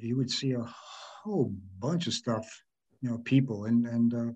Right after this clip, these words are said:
carts and oxen, and you can't remember if I ever saw any elephants, but, uh,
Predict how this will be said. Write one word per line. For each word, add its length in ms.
carts 460
and 280
oxen, 440
and 200
you 320
can't 240
remember 400
if 120
I 60
ever 140
saw 220
any 200
elephants, 420
but, 180
uh, 80